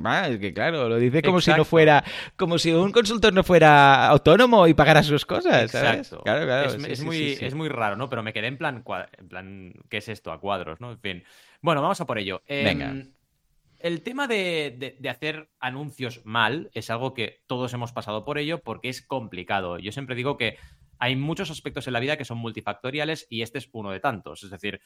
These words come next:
Speaker 2: que un anuncio te salga bien no depende solamente de un factor, depende de muchísimos, ¿no?
Speaker 1: Ujú.
Speaker 2: Pero hay que unas, una serie de pautas que deberíais tener en cuenta,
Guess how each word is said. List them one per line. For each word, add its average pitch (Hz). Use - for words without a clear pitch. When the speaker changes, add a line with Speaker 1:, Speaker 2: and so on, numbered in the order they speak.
Speaker 2:
que 143
un 127
anuncio 131
te 143
salga 127
bien 160
no 120
depende 120
solamente 98
de 92
un 95
factor, -
depende 107
de 90
muchísimos, 82
¿no? 156
Speaker 1:
Ujú. 90
Speaker 2:
Pero 170
hay 196
que 277
unas, 220
una 185
serie 220
de 160
pautas 196
que -
deberíais 131
tener 123
en 90
cuenta, 117